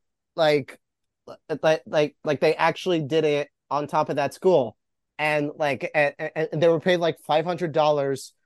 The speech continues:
to, like, uh, to perform, to perform "I Want You to Want Me," and, and, and, and, and I,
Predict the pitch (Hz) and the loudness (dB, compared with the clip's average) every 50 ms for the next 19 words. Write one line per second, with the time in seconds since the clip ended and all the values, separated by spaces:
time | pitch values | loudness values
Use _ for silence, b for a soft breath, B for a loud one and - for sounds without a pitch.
0 | _ _ _ _ - 170 160 151 147 147 143 - - - 165 147 143 135 135 127 | _ _ _ _ -2 -2 2 4 4 4 2 0 -2 0 0 2 2 2 0 -4
1 | - 151 143 160 - - - 160 151 151 143 143 139 - _ _ _ _ _ _ | -6 -10 -10 -10 -10 -2 2 4 4 6 4 2 -2 -6 _ _ _ _ _ _
2 | _ 175 151 160 - - 165 156 156 147 143 143 135 127 139 147 147 160 - 156 | _ -4 -2 -2 0 0 0 2 2 2 2 2 2 2 2 2 2 0 0 -2
3 | 147 147 139 120 113 120 123 131 143 - 190 190 208 226 254 269 - _ _ _ | -4 -2 -4 -4 -4 0 0 2 0 2 2 2 2 2 0 -4 -10 _ _ _
4 | _ _ _ _ _ - 175 185 180 170 170 165 165 165 151 131 185 - - 170 | _ _ _ _ _ -2 0 2 4 4 4 4 2 0 -4 -8 -10 -10 -6 -6
5 | 165 151 - - 170 - - 175 175 - - _ 165 156 151 - - _ 127 123 | -6 -6 -8 -12 -14 -12 -8 -8 -10 -10 -6 _ -2 -2 -2 -2 -6 _ -12 -12
6 | - _ _ 143 151 160 180 | -12 _ _ -2 0 0 0